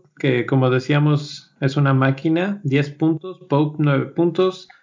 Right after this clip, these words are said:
todo bien, y me guardé la transferencia como el Nil. Entonces para la veintiocho tengo dos, y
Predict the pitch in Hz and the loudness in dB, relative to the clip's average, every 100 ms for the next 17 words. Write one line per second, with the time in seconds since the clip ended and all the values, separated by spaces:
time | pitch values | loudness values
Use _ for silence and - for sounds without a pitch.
0 | _ _ _ - 147 139 127 156 190 208 | _ _ _ -2 0 2 2 2 0 -4
1 | - 190 214 226 165 165 156 147 139 170 | -2 0 0 0 0 2 4 2 2 2
2 | 170 151 147 139 147 139 147 - 156 151 | 2 2 2 2 2 2 2 0 -2 -2
3 | - 147 147 151 147 147 147 143 139 127 | 0 2 4 2 2 0 0 2 2 2
4 | 143 135 110 - _ _ _ - 127 - | 2 2 0 -8 _ _ _ -6 -4 0
5 | 139 151 143 143 131 127 127 127 139 151 | 0 0 -2 0 2 2 2 2 0 -2
6 | 151 147 151 139 135 123 147 202 - - | 0 -2 0 2 2 2 0 0 -6 -16
7 | - _ _ _ _ _ _ _ 135 123 | -20 _ _ _ _ _ _ _ 0 2
8 | 123 120 117 117 110 | 2 2 2 2 0